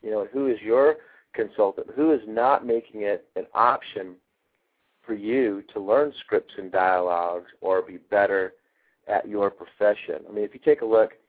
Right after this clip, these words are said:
uh, at, let's say the last year in your business,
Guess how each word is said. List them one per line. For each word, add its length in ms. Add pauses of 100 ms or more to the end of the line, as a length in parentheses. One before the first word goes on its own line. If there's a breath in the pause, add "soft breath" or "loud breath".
(440)
uh, 120 (100)
at, 180
let's 140
say 80
the 100
last 320
year 320 (1800 soft breath)
in 120
your 220
business, 560